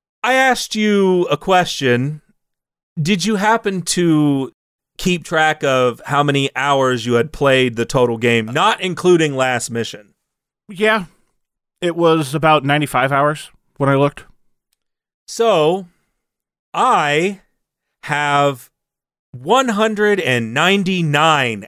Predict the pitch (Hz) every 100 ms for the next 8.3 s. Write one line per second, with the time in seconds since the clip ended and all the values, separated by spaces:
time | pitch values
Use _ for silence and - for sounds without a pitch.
0 | - 131 127 117 107 98 - 120 104 131
1 | 120 110 107 113 107 101 110 92 95 _
2 | _ _ _ 165 170 156 127 _ _ -
3 | - - 196 190 170 139 - - _ _
4 | _ 131 143 170 175 175 175 160 160 147
5 | 131 123 117 156 139 170 175 196 151 131
6 | 135 - - 151 160 165 160 151 147 147
7 | 143 147 151 - 113 117 170 - 135 139
8 | 156 160 -